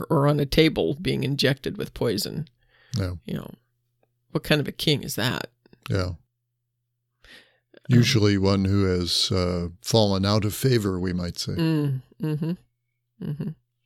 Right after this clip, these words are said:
Speaker 1: And it'd be an interesting thing to contrast this king,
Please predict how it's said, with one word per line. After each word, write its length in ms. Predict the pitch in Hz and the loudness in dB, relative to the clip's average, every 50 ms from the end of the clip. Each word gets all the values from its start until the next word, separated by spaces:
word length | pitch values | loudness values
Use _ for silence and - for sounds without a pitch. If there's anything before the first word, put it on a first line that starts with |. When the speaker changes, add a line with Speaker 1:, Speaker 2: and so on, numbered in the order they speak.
| _ - - - - - - - - | _ -18 -16 -14 -14 -14 -14 -6 0
Speaker 1:
And 80 | - 247 | 2 2
it'd 120 | 285 247 | 4 6
be 120 | 247 269 - | 6 8 8
an 80 | - | 8
interesting 420 | 269 - - 370 - - 233 220 208 | 8 8 6 6 6 6 6 6 6
thing 220 | - 226 190 185 185 | 6 4 4 6 4
to 460 | - - 180 170 160 156 147 - - - _ _ - | 4 6 6 6 6 4 2 -2 -6 -14 _ _ 2
contrast 760 | - 190 196 208 202 - - 185 170 170 165 - - - - | 4 4 6 6 4 4 4 4 2 4 2 0 0 -2 -6
this 360 | - 151 - 196 208 214 - | -8 2 4 6 6 6 6
king, 580 | - - - - 170 156 156 156 156 170 196 | 4 4 2 4 4 4 2 2 0 0 0